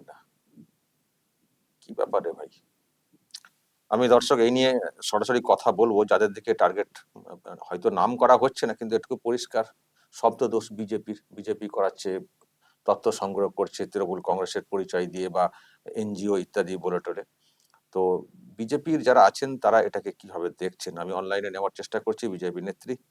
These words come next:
কেয়া ঘোষকে, এই মুহূর্তে সকাল সকাল অনলাইনে নিয়ে নিয়েছি। সকালে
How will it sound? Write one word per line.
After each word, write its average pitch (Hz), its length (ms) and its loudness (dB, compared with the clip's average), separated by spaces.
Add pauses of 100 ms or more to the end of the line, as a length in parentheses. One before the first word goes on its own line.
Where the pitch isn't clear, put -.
(340)
কেয়া 92 200 4
ঘোষকে, 92 340 -2
এই 90 100 2
মুহূর্তে 90 280 -6
সকাল 87 260 -6
সকাল 87 320 -4
অনলাইনে 87 340 -6
নিয়ে 87 160 -18
নিয়েছি। 104 320 -16 (400)
সকালে 104 480 2